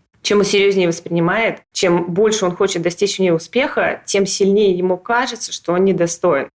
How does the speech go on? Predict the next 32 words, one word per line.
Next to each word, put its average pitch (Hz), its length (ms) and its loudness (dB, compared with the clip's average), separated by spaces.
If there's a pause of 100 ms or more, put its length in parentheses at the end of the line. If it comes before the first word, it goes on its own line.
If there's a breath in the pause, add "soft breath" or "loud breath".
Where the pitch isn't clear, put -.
Есть 190 160 0
такой 220 200 0
очень 214 140 0
знаменитый 196 420 2
эффект, - 300 -6 (140)
связанный 175 540 0
с 160 320 -2
синдромом 180 380 0
самозванца, 208 580 -2
это 185 140 -2
эффект 185 240 -2
Даннинга-Крюгера. 175 840 -2 (180)
Он 175 100 0
заключается 185 420 -2
в - 80 -8
том, 302 220 0
что 170 420 0
чем 202 220 0
человек 185 480 0 (120)
менее 196 460 2
компетентен, 185 840 -2 (180)
тем 196 340 2
больше 233 720 0 (120)
он 196 520 2 (120)
смело 254 500 2
про 233 160 -2
себя 214 380 0
рассказывает. 180 840 -4
То - 60 -8
есть, 170 140 -4
грубо 220 280 2
говоря, 226 460 -2